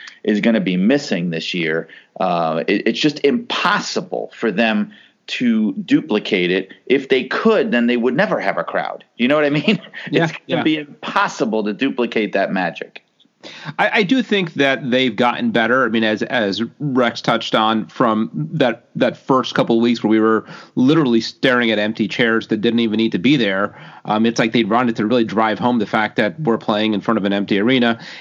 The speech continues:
Speaker 2: And they seem to have come up with some, um, innovations and some better ideas. You know, I, I know some folks are saying they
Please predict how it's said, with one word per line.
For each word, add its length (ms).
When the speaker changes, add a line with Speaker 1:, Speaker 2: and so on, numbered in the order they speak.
Speaker 2:
And 400
they 220
seem 340
to 120
have 180
come 180
up 200
with 280
some, 420
um, 400
innovations 960
and 360
some 140
better 260
ideas. 640
You 120
know, 160
I, 240
I 20
know 140
some 220
folks 260
are 40
saying 360
they 260